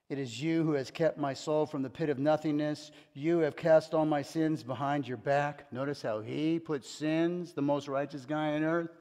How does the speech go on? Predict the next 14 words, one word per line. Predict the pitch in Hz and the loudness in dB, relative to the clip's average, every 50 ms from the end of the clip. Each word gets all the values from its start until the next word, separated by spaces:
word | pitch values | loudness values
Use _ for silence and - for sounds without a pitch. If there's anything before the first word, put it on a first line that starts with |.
| - - _ _ - | -20 -20 _ _ -14
and | 123 120 | -10 -8
connects | - 143 139 147 156 151 - - | -4 -2 0 0 0 0 -2 -6
it | 147 127 - | -10 -8 -8
to | - 143 143 143 | -6 -6 -6 -4
being | 135 143 143 139 135 | -4 -4 -4 -4 -2
healed. | 143 147 156 160 165 165 170 165 - - - - _ _ _ _ _ _ _ _ _ _ _ _ _ _ _ _ _ _ _ _ _ _ _ _ _ _ _ _ _ _ - | -2 0 0 0 0 0 -2 -4 -8 -14 -20 -20 _ _ _ _ _ _ _ _ _ _ _ _ _ _ _ _ _ _ _ _ _ _ _ _ _ _ _ _ _ _ -2
"A | 135 123 | -2 -2
father | - - - 233 247 254 247 226 214 202 | -2 0 2 4 6 6 6 6 6 4
tells | 208 - 214 214 214 208 185 - | 4 4 4 6 6 4 4 2
his | 202 196 190 - | 2 2 2 0
son | - - - 170 170 160 151 135 131 | -2 -6 -2 0 2 2 2 0 -2
about | 127 113 131 135 135 127 127 | -2 0 2 2 2 2 2
your | 135 131 131 | -2 -4 -4
faithfulness." | 131 - 135 123 117 107 - - 110 107 107 107 101 - - - | -4 -6 -6 -6 -6 -6 -8 -12 -14 -12 -14 -14 -16 -18 -20 -20